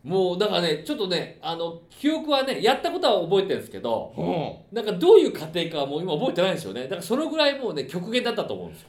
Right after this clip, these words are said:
Speaker 2: もちろんそれ、水かぶる方はあなた。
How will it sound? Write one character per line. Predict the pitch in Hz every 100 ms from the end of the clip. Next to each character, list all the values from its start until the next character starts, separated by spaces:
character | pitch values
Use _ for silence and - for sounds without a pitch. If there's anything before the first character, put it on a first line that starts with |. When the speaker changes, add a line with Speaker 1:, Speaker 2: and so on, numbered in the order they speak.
| -
Speaker 2:
も | 226 311
ち | 311 381
ろ | 359 320
ん | 294
そ | 262
れ、 | 262 247 -
水 | 190 226 202 254
か | 220
ぶ | 233 247
る | 233
方 | 190 208
は | 247 147
あ | 165
な | 151
た。 | -